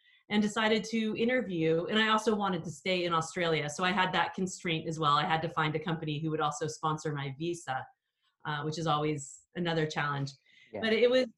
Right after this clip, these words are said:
Speaker 1: ultimately, it was a really great decision for me. I, I had a, uh,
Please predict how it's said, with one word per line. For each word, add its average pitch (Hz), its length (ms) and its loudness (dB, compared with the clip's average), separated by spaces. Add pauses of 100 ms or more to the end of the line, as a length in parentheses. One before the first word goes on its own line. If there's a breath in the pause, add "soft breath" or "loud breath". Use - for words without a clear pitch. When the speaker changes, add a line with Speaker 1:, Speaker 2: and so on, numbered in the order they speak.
(160)
Speaker 1:
ultimately, 277 520 4
it 240 40 4
was 233 160 4
a 233 80 2
really 240 280 4
great 214 300 0
decision 185 440 -2
for 185 120 -8
me. 180 240 -2
I, 170 320 2 (140)
I 180 60 -2
had 180 220 -2
a, 170 120 -6 (580)
uh, 175 260 -2